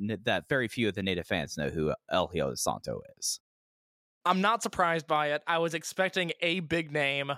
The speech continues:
Speaker 2: and Santo certainly fits that bill. Maybe it's just because I really, really want to see Santo wrestle in person before he retires, and I, I don't know if I'm gonna get that opportunity, so I'm just excited to see him make tape when he does.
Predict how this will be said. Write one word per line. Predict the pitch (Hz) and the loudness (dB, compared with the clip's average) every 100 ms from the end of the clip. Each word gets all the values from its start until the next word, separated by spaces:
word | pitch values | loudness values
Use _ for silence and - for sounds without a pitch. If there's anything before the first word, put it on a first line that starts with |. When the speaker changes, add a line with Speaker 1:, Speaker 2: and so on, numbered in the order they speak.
| - | -4
Speaker 2:
and | - 147 | -2 -2
Santo | 139 175 160 160 156 | 0 0 2 0 -2
certainly | - 156 151 147 | 0 0 0 -2
fits | - 147 - | -2 -2 0
that | 147 135 | 0 0
bill. | 135 127 123 113 - - - _ _ _ _ _ _ _ _ _ | 0 2 2 -2 -8 -20 -20 _ _ _ _ _ _ _ _ _
Maybe | 190 180 277 285 | 0 2 2 0
it's | 269 - | 0 0
just | 220 - | -2 -2
because | 202 185 165 - | -2 0 0 0
I | 170 | -2
really, | 170 151 139 170 208 220 214 | -2 -8 -2 2 2 2 -2
really | 175 147 160 175 175 | -4 -2 0 2 0
want | 139 139 151 | 0 0 0
to | 160 | -4
see | - 160 | -6 -4
Santo | 139 - 143 156 160 | -2 0 0 0 -2
wrestle | 139 135 139 156 131 - | 0 0 0 0 -2 -2
in | 151 147 | -2 -2
person | 139 - 143 - 147 | -4 0 0 0 -2
before | 135 131 147 | -2 -2 -2
he | 143 | 0
retires, | 135 135 - 131 139 151 147 | -2 -4 0 0 2 2 0
and | - 139 120 | 0 -2 0
I, | 135 139 120 80 - | 0 -2 -6 -12 -4
I | 135 151 | -2 0
don't | 160 185 | 0 0
know | 185 175 | 0 0
if | 170 | 0
I'm | |
gonna | 160 147 | -4 -4
get | 151 | -2
that | 147 | 0
opportunity, | 143 135 135 - 165 170 | 0 -2 -4 -4 -2 0
so | 160 | 0
I'm | 147 | -2
just | 143 143 | -4 -8
excited | 143 - 165 165 160 | -6 -2 0 0 0
to | |
see | 143 160 | -2 -2
him | 143 147 | -2 -2
make | 135 143 - | -2 -4 -4
tape | - 156 202 - | -4 -4 -4 -10
when | 156 151 | -4 -2
he | 139 143 | -2 -4
does. | 123 135 151 240 254 | 0 2 2 0 -2